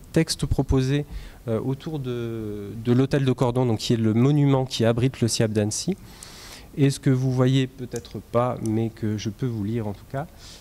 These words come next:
euh, c'est que, euh, dans la deuxi-, le deuxième paragraphe sur les fenêtres, il est écrit : « Les fenêtres de cette salle datent du dix-huitième siècle. » Donc par ces,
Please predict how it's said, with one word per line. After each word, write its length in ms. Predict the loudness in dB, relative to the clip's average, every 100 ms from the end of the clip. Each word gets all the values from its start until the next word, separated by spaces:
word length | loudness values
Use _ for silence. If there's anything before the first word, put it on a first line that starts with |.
| -20 -12
euh, 200 | -6 -6 -6
c'est 300 | -6 -6 -6
que, 420 | -2 0 0 -2 -10 -4
euh, 420 | 0 0 0 -2 -6 -8 -12 -12 -10
dans 260 | -2 2 2
la 160 | 2
deuxi-, 380 | 0 0 2 2
le 120 | 2
deuxième 300 | 2 2 2
paragraphe 380 | 2 0 0 -2
sur 120 | -2
les 100 | -2
fenêtres, 420 | 0 2 2 0
il 80 | 0
est 60 | -2
écrit : « 180 | 0 0
Les 80 | 0
fenêtres 320 | 2 2 2
de 100 | -2
cette 240 | -2 -2
salle 460 | -2 0 2 2 -2 -8 -20 -20 -2
datent 180 | 0 0
du 100 | 0
dix-huitième 460 | 0 0 0 0 0
siècle. » 260 | -4 -4
Donc 140 | -4 -4
par 280 | -2 -2
ces, 340 | -2 0 0